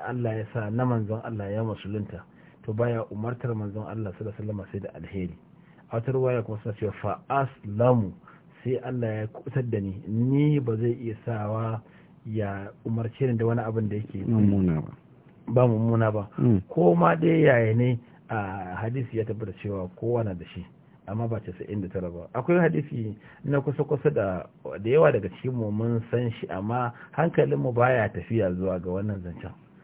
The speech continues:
Speaker 1: Tunda ka san ba dole ne ya zamto ma kana dauke da baya-, abin nan, ko ka san hadisi, la'alla abin da ke cikin sa na karantarwa wani lokaci sai ya maka nisa.
Speaker 2: Mm.
Speaker 1: Ai, kowa daga cikin mu ya sani cewa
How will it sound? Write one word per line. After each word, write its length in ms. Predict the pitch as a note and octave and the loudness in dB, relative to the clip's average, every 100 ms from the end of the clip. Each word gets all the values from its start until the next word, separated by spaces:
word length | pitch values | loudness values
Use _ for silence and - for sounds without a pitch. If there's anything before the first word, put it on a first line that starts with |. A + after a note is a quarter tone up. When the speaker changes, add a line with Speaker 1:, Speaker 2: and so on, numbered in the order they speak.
| - - | -20 -10
Speaker 1:
Tunda 220 | B2 G#2 | -4 -2
ka 160 | F#2 G2+ | 0 0
san 320 | A2+ A2 A2+ A#2 | 0 0 -2 -4
ba 180 | G#2+ G2+ | -2 0
dole 220 | B2+ B2 | 0 0
ne 120 | G#2+ G2+ | 0 -2
ya 20 | |
zamto 440 | G2+ G#2 G#2+ G2+ G#2 - - - | -4 -4 -4 -2 -4 -12 -20 -8
ma 480 | G#2+ A2 A2+ A2+ A2 G#2 - - | -2 0 2 0 -2 -6 -14 -12
kana 480 | - C3+ A#2+ F#2+ F2+ F2+ | -2 0 0 -2 -6 -6
dauke 280 | F#2 F2+ A2+ | -8 -4 -4
da 80 | G#2+ | -2
baya-, 360 | F#2 G2+ A#2 G#2 | 0 0 0 0
abin 160 | A2+ C3 | -4 -4
nan, 240 | G2 F2+ - - - | -4 -6 -10 -20 -2
ko 160 | C#3+ D3+ D3 | 6 6 6
ka 160 | D3 | 2
san 160 | D3 D3+ | 2 2
hadisi, 480 | C3+ D3 B2+ C3+ B2 - - - - | 2 -2 -4 -6 -8 -12 -20 -20 -14
la'alla 640 | - F#2+ B2 D3+ C3+ E2 D2 C2 A#1 G1+ - | -8 -4 -2 0 2 0 -4 -10 -14 -16 -10
abin 280 | G2+ C3 C#3+ | -6 -2 -2
da 80 | A#2 | -4
ke 180 | A2 F#2+ | -6 -8
cikin 280 | - D#3+ E3 D#3+ | -8 -2 -2 0
sa 100 | A2 | -2
na 420 | A2 A2 G#2 A2 - - | 0 -2 -4 -8 -14 -12
karantarwa 640 | - C3 C3+ C3 C3+ A2 F#2+ | 0 2 2 0 0 0 2
wani 160 | C3+ | 2
lokaci 320 | D3+ C#3+ A#2 A2+ | 0 -2 -6 -2
sai 120 | B2+ | 0
ya 60 | G2+ | 2
maka 240 | G#2 G#2+ | 0 0
nisa. 260 | F#2 F2 F2+ - - - - - | 0 -2 -6 -8 -20 -20 -20 -6
Speaker 2:
Mm. 120 | C3 A#2 | -2 0
Speaker 1:
Ai, 80 | |
kowa 260 | C#3 D3+ D#3+ | 2 2 2
daga 160 | C3 G2+ | 2 -2
cikin 200 | - B2+ | -4 -2
mu 140 | B2 | 0
ya 180 | G#2+ G#2+ G#2+ | 0 -2 -2
sani 200 | A#2 G2 - | -2 -4 -2
cewa 260 | G#2+ G#2 | -2 -2